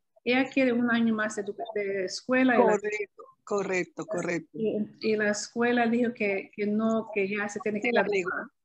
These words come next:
Speaker 2: habló con la maestra y le dijo que no, habló con la case manager y le dijeron que no, habló con varias personas. Entonces yo ahora la llamé y le dije que sí, que escuchara un poco. Y lo que yo le recomendé fue que ella hiciera una carta y reuniera,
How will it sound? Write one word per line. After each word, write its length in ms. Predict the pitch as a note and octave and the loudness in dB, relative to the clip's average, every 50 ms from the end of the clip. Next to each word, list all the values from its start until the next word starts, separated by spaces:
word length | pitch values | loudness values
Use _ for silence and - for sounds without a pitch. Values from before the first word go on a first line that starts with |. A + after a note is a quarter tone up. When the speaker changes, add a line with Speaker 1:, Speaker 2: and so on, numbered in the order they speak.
| _ _ - | _ _ 0
Speaker 2:
habló 300 | G#3+ G#3+ G#3 A3 A3+ A3+ | 2 4 4 4 4 4
con 160 | - C4 B3+ | 2 2 2
la 100 | B3+ A#3+ | 2 2
maestra 520 | A#3 A3 G#3+ A3+ A#3+ C#4+ D4 - D4 B3+ A3 | 2 2 2 2 0 0 -2 -2 0 0 0
y 40 | |
le 60 | G#3+ G3+ | 2 2
dijo 160 | G#3 A3+ B3 - | 0 0 0 -2
que 120 | - G3+ | -2 -2
no, 200 | G3 G3+ G3 G3 | 0 0 0 2
habló 200 | G3 F#3 G3 G3 G3+ | 2 2 0 0 0
con 140 | - A#3+ A3+ | 0 0 0
la 100 | A3 G#3+ | 0 0
case 240 | - A3 A3+ A#3 | 0 0 0 2
manager 440 | A3+ A3+ A#3+ B3 C4 C4 B3+ A#3 G#3+ | 2 2 2 2 2 2 0 2 2
y 60 | G#3 | 4
le 60 | G3+ G3 | 4 4
dijeron 260 | F#3+ G#3 G#3 G#3+ A3 - | 2 2 -2 -4 -6 -6
que 140 | A3+ G3+ G3 | -6 -6 -4
no, 280 | F#3+ F#3+ F#3+ G3 - - _ - - - _ _ _ | -4 -4 -4 -6 -8 -10 _ -20 -20 -20 _ _ _
habló 360 | - G3 G3 G3 G3+ G3+ G3+ G3 | -2 0 2 2 2 2 2 0
con 180 | - A#3+ A3+ | 0 -2 0
varias 280 | G#3+ G#3+ A3 A#3 A#3+ A3 | 2 2 2 2 0 -2
personas. 640 | - A3+ G#3+ G#3+ - - A#3 G#3+ G#3 G3 F3+ F3+ - - _ | -4 -6 -6 -6 -4 -4 -2 -2 0 0 -2 -4 -6 -8 _
Entonces 680 | G#3 F#3+ F#3+ - _ G#3 G3+ G3+ G3+ - B3 A3+ A3+ G#3 | -4 -4 -4 -2 _ 0 0 0 0 0 -2 -2 -2 0
yo 140 | G3+ G3 G3 | 2 2 2
ahora 260 | G3 G3 G#3 A3 A3 | 2 2 2 0 2
la 120 | A3 A3 | 2 2
llamé 360 | G#3+ G3+ G3+ G3 G3+ G#3 A3 A3 | 2 2 0 0 0 0 -2 0
y 20 | |
le 80 | G#3 G3+ | 0 0
dije 240 | G3 F#3 F#3+ G3+ - - | 0 0 0 -4 -8 -8
que 120 | - G3 - | -10 -10 -8
sí, 200 | - - A3+ - - | -8 -10 -12 -8 -6
que 100 | G#3 F#3+ | -6 -6
escuchara 380 | - - G#3+ - - G3 G3+ | -6 -6 -8 -4 -2 -2 0
un 100 | A#3 A3 | -2 -2
poco. 460 | - - G#3+ G#3+ G#3 - A#3+ C#4 C#4+ - _ - - - - _ _ _ _ _ _ _ _ | 0 0 0 0 0 0 -4 -6 -6 -8 _ -20 -20 -20 -20 _ _ _ _ _ _ _ _
Y 200 | - G3+ G#3 G#3 | 0 2 4 4
lo 160 | G3 G3 F#3+ F#3+ | 4 2 0 0
que 140 | - G3 | 0 0
yo 120 | G3 G3 G3 | 2 2 2
le 120 | G#3+ A3+ | 2 2
recomendé 440 | A#3 A3 G#3 G#3 G3+ G3 F#3+ G3 G3+ | 0 0 2 2 2 2 2 0 0
fue 160 | - A3+ A#3+ | 0 -2 -4
que 160 | - - A3 | -2 0 0
ella 140 | G#3 G#3+ G#3+ | 2 4 2
hiciera 340 | G#3+ - - - G#3 G3+ G#3 | 2 0 0 -2 0 0 2
una 180 | G#3 G#3 G3+ - | 2 2 0 0
carta 360 | - - G3+ G3+ - _ A3+ | 0 0 0 0 0 _ -2
y 60 | G#3 | 0
reuniera, 680 | G#3 G#3+ G3 F#3+ F#3+ F#3 F#3 F#3 G3+ G3+ G3 F#3+ F#3 | 0 0 0 2 2 2 2 2 2 2 2 0 -2